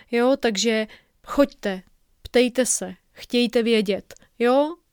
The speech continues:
Prostě a když nezískáte tu odpověď, tak ji hledejte někde jinde. Já jsem totiž taky chodila po doktorech a pořád jsem se ptala a pořád mi všichni tvrdili, že jsem v pořádku a že mi nic není.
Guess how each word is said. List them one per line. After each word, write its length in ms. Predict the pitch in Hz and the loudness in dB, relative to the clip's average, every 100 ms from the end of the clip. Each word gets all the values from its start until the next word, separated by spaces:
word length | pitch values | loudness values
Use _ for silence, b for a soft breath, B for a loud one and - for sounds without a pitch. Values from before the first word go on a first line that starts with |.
| _ _ - | _ _ -6
Prostě 540 | 247 233 - - 233 | -4 -2 -2 0 -2
a 120 | - 220 | -2 -4
když 360 | 220 226 - | -2 -2 -2
nezískáte 840 | 254 262 294 269 277 - 233 220 | -2 0 0 0 -2 0 -2 -2
tu 100 | 208 | -8
odpověď, 540 | 214 208 - 214 196 190 - | -8 -10 -6 -4 -4 -8 -10
tak 200 | 208 226 | -8 -6
ji 80 | |
hledejte 480 | 202 233 220 214 214 | -4 -2 -2 -2 -4
někde 280 | 202 196 190 | -6 -6 -6
jinde. 480 | 190 185 185 185 185 _ _ _ - | -4 -4 -6 -10 -14 _ _ _ -4
Já 140 | 220 | -2
jsem 180 | 262 247 | -2 -2
totiž 280 | 262 269 - | -4 -4 -4
taky 220 | 254 269 | -6 -4
chodila 360 | 247 214 214 | -4 -2 -2
po 120 | 208 208 | -2 -4
doktorech 560 | 202 - 202 202 - - | -6 -4 -4 -4 -10 -8
a 300 | 202 202 196 | -4 -4 -6
pořád 340 | 220 233 220 | -6 -4 -4
jsem 140 | 220 208 | -4 -4
se 120 | 214 | -6
ptala 320 | - 208 196 | -6 -6 -4
a 140 | - 196 | -6 -6
pořád 360 | 220 220 208 | -4 -4 -4
mi 80 | 220 | -4
všichni 300 | - 214 226 | -6 -4 -6
tvrdili, 580 | 214 214 196 208 214 208 B B B 202 | -4 -6 -4 -2 -2 -4 B B B -4
že 280 | 190 214 208 | 0 0 -2
jsem 280 | - 202 196 | -4 -4 -6
v 80 | |
pořádku 720 | - 220 240 233 233 233 226 - | -8 -2 0 -2 -4 -6 -6 -6
a 120 | 208 | -8
že 220 | 202 185 202 | -6 -4 -4
mi 100 | 196 | -4
nic 280 | 196 - | -4 -4
není. 360 | 202 196 196 | -4 -4 -4